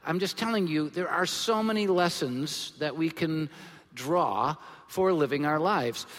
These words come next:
for us to become what God wants us to become, for us to fulfill the potential that we've been given, to seize the opportunities that we have in this life instead of failing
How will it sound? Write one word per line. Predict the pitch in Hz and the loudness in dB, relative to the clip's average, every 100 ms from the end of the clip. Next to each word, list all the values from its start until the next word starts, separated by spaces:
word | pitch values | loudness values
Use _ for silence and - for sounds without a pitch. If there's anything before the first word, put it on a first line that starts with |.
| - | -14
for | - 185 165 | -2 0 4
us | 185 - | 4 2
to | - | -4
become | 180 175 208 220 170 | -2 -2 2 4 4
what | 156 151 | 0 -2
God | 170 165 165 147 | 2 4 2 0
wants | 151 147 151 | -2 -2 -4
us | - | -8
to | 156 | -6
become, | 143 196 180 147 | -4 0 2 0
for | - 156 | -2 2
us | 170 - | 2 0
to | - 190 151 - - | -2 0 0 -2 -16
fulfill | - 160 - 208 208 | -4 -4 2 4 6
the | 170 | 4
potential | - 151 - 214 208 - 160 120 - | 0 -4 -2 2 2 2 2 2 -2
that | 147 | -4
we've | 143 143 | -2 -4
been | 151 | -4
given, | 127 160 139 | 0 0 2
to | 131 | -2
seize | - - 220 214 - | -4 -4 -2 -2 -2
the | 180 160 | -2 0
opportunities | 156 147 190 180 135 131 147 | -2 -4 -2 0 0 -2 -4
that | 131 | -6
we | 151 135 | -4 -2
have | 131 123 | -2 -2
in | 139 | -2
this | 151 147 | -4 -4
life | 185 208 139 | 0 2 2
instead | 135 120 151 147 | 0 -4 -2 -2
of | - | -2
failing | - 196 208 131 135 | -2 0 2 0 -2